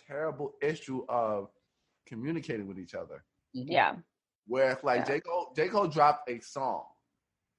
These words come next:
Speaker 1: And his song became the thing where it's like, "Oh, you're against us. You're over there now."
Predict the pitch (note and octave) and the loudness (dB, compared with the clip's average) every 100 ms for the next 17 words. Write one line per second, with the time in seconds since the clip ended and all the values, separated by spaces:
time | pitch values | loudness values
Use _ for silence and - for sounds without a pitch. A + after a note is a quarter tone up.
0 | _ _ _ _ _ _ _ _ _ _ | _ _ _ _ _ _ _ _ _ _
1 | _ C#3 C#3+ C3+ D3 D3 - E3+ F#3 F3 | _ 0 0 0 -2 -6 -2 6 8 8
2 | D3 C3+ C#3 - C#3 B2+ - D3 C#3 B2 | 6 2 -6 -6 -4 -4 -4 -2 0 0
3 | A#2+ B2 A2 - C3+ D3 G#2+ E2 F#2+ _ | 2 2 0 0 2 4 4 2 -8 _
4 | _ _ _ _ _ _ _ _ _ _ | _ _ _ _ _ _ _ _ _ _
5 | _ _ _ - A2+ D#3+ A2+ B2 D3 - | _ _ _ -8 -2 0 0 -2 -4 -6
6 | F2+ D2+ - B2+ C3 B2 G#2 A2+ B2+ G2+ | -8 -8 -4 0 0 0 -2 0 0 0
7 | F2+ D2 A#1+ | -6 -10 -12